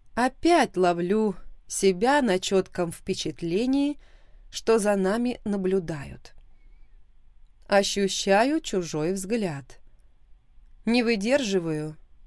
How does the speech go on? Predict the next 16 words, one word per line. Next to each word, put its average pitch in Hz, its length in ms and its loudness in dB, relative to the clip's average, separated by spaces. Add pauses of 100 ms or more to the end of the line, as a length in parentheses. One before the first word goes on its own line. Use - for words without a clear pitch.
(340)
и 233 80 2
оборачиваюсь. 202 1040 0 (1200)
Гром 233 720 2
возвышается 220 1200 0 (320)
посреди 185 580 -2
коридора. 180 680 -6 (1300)
Вид 240 300 0
у 233 60 2
него 233 400 4
угрожающий, 214 1200 0 (100)
мрачный. 170 840 -4 (1200)
И 240 240 2
хоть 233 280 -2
между 226 400 0
нами 214 300 2
расстояние, 233 1000 0